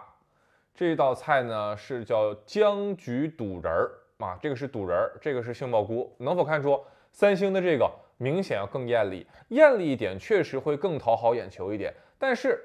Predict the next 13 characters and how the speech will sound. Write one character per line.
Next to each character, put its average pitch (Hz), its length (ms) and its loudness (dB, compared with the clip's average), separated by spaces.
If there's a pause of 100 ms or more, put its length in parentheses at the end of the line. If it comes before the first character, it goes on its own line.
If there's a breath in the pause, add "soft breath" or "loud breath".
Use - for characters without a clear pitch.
(120)
它 233 200 0
不 254 100 0
真 311 260 0
实。 - 320 -10
相 208 260 0
比 143 120 0
之 147 100 0
下， 175 220 2 (140)
小 156 180 2
米 139 160 0
和 110 140 -2
iPhone 143 400 -2
的 85 100 -2